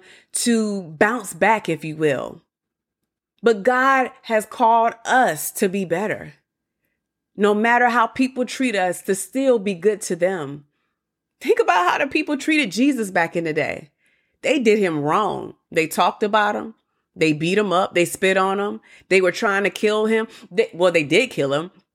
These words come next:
but they did so many things. But God continued, or Jesus rather,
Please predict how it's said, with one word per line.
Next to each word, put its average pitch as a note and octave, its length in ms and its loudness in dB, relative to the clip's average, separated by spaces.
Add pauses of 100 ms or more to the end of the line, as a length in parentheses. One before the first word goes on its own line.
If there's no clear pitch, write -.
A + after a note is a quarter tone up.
(340)
but A#3+ 200 0
they D4 120 2
did D4 180 2
so D4 200 0
many C#4+ 280 0
things. C4+ 680 -2 (1040)
But A3 180 2
God B3 520 2 (100)
continued, B3 800 -2
or F3 140 2
Jesus F#3 540 -2
rather, D#3+ 420 0